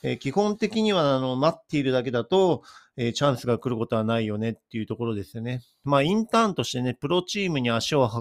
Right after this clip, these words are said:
運んだっていうことで、えー、一つは行動してると思うんですね。ですから、その行動から、えー、次にどうつなげていくのかっていうところは、えー、あなた次第だったりすると思います。はい。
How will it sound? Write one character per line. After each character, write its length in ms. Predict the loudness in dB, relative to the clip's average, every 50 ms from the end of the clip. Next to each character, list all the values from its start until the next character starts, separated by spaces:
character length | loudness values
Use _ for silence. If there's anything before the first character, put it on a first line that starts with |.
| -4 -2
運 140 | 0 0
ん 60 | 2 2
だ 80 | 2
っ 120 | 0 0 _
て 120 | -6 -6
い 20 |
う 60 | -6 -6
こ 100 | -6 -6
と 120 | -6 -4
で、 260 | -2 0 0 0 -2 -6 -16 -20 -20 -16 -8
え 120 | -4 -4
ー、 20 | -4
一 220 | -4 -2 -4 -4
つ 100 | 0 2
は 100 | 2 2
行 240 | 2 4 4 4 6
動 140 | 6 4 4
し 100 | 2 0
て 100 | -2 -2
る 120 | -2 -2
と 120 | 0 2 2
思 180 | 2 2 2
う 20 | 0
ん 60 | 0
で 80 | -2 -6
す 100 | -6 -4
ね。 200 | -4 -4 -4 _ _ -20 -20 -20 -18 _ -6
で 100 | -6 -6
す 80 | -4
か 120 | -2 0 0
ら、 80 | 0
そ 160 | 0 0 -2 -2
の 100 | -2 -2
行 320 | -2 0 2 4 4 2
動 240 | 2 0 0 -2 -2
か 160 | -2 -2 0
ら、 260 | 2 2 2 2 0 -4 -18 -20 -20 _ -6
え 80 | -6
ー、 60 | -6 -6
次 300 | -6 -8 -6 -2 0 0
に 220 | 2 2 0 2
ど 160 | 2 2 2 2
う 60 | 0
つ 120 | -2 -2
な 100 | -2 0
げ 120 | 0 0 -2
て 140 | -2 -4
い 80 | -4 -4
く 140 | _ -6 -4
の 100 | -4 -4
か 120 | -2 -4
っ 140 | -4 -4 _
て 100 | -4 -4
い 20 |
う 40 | -2
と 100 | -2 0
こ 100 | 2 4
ろ 100 | 4 6
は、 280 | 8 8 8 8 6 4 -2 -18 -20 -18 _
え 240 | -2 0 2 2 2
ー、 40 | 2
あ 80 | 2 0
な 100 | 0 0
た 140 | -2 -2
次 160 | -2 -2 0 0
第 160 | 0 2 2
だ 80 | -2
っ 80 | -4 _ -6
た 80 | -8
り 120 | -6 -6 -8
す 120 | -8 -6
る 120 | -8 -6 -4
と 240 | -2 -4 -4 -4 -4
思 240 | -6 -4 -4 -4 -4
い 60 | -6
ま 200 | -8 -8 -10 -12
す。 160 | -14 -18 -20 _ -20 -14 -6
は 180 | -2 -2 0 -2
い。 140 | -2 -6